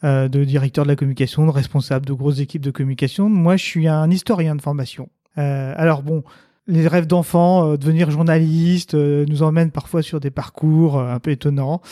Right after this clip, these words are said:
Euh, en plus, moi, j'étais plutôt un scientifique à l'origine, pas du tout un historien. J'ai un bac S, euh, avec, euh, plutôt des maths, de,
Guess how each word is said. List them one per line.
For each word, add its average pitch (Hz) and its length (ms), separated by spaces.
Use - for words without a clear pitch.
Euh, 131 280
en 135 140
plus, - 240
moi, 151 120
j'étais 143 260
plutôt 151 380
un 147 40
scientifique 170 600
à 160 60
l'origine, 165 580
pas 151 140
du 151 120
tout 170 100
un 151 80
historien. 156 540
J'ai 151 160
un 151 80
bac 156 320
S, 214 420
euh, 131 640
avec, 147 320
euh, 139 480
plutôt 165 220
des 160 140
maths, 175 400
de, 147 520